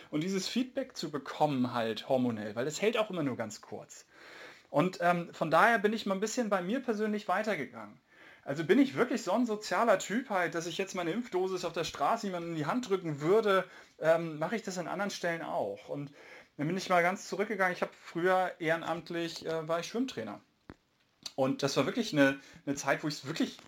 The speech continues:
richtig, also irgendwann habe ich auch ein bisschen Geld gekriegt, aber am Anfang war es wirklich eine Aufwandsentschädigung. Ich hab's mal ausgerechnet, es war,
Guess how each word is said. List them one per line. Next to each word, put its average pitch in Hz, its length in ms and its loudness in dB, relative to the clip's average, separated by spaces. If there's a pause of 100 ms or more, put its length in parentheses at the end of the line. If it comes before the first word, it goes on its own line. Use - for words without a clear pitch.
(120)
richtig, 175 260 -2
also 127 140 -2
irgendwann 143 420 -2
habe 160 100 2
ich 160 60 2
auch 147 40 2
ein 143 60 -2
bisschen 151 180 -6
Geld 185 240 4
gekriegt, 214 420 -4 (240)
aber 147 180 0
am 143 120 -4
Anfang 160 380 -4
war 156 80 2
es 156 100 -4
wirklich 180 260 -4
eine 151 120 -6
Aufwandsentschädigung. 135 580 -4
Ich 123 60 -4
hab's - 60 -12
mal 143 140 0
ausgerechnet, 143 560 0
es - 120 -6
war, 143 260 4